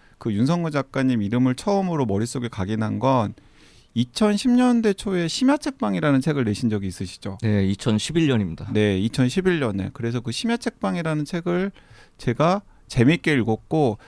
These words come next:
Speaker 1: 당시에 그 제가 관여하고 있던 북리뷰 섹션에 소개도 했었던 걸로 기억이 됩니다.
Speaker 2: 그렇습니다.
Speaker 1: 근데 그 책 굉장히 재밌었는데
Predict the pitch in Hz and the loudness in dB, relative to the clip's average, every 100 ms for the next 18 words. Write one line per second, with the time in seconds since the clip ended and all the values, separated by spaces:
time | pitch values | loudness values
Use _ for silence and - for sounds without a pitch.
0 | - - 127 170 233 214 196 185 175 165 | -6 4 4 4 2 0 2 4 2 4
1 | 160 151 - - - - 113 110 - 127 | 2 0 -4 -16 -18 -6 -2 0 4 6
2 | 147 117 110 135 131 113 117 98 123 147 | 6 4 4 4 4 0 -2 2 4 4
3 | 156 156 160 - 160 135 - 240 262 247 | 4 -2 -4 -4 -2 0 0 -2 -2 0
4 | 190 180 170 143 120 107 98 117 110 107 | -2 -2 -4 -2 -2 -2 -2 -2 -2 -2
5 | 101 104 95 95 95 - 104 - 104 95 | -2 -2 -4 -4 -6 -10 -16 -14 -12 -8
6 | - - - 160 131 120 135 131 107 123 | -8 -4 -2 0 0 2 2 2 0 0
7 | 131 117 107 123 | 0 0 0 -2